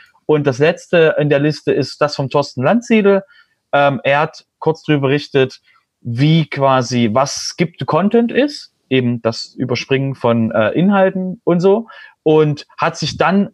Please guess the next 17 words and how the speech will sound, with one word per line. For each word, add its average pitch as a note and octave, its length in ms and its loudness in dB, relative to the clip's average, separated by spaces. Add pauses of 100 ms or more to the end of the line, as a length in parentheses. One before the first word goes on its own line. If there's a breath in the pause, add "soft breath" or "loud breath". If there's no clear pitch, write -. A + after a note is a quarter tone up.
in D3+ 140 -2
diesem F3 240 0
Beispiel E3 360 0
mal D3+ 120 0
angeschaut, D3+ 800 0 (400 soft breath)
welche D3 500 0
Themes F#3 680 0
das D#3 280 -2
unterstützen. - 800 -2 (300)
Also A#2 220 -2
welche E3 340 0
Themes G#3 600 0
die D3 140 0
Möglichkeit, E3 680 0
skipped - 360 -6
Content D3+ 320 0
unterstützen. F3 680 -2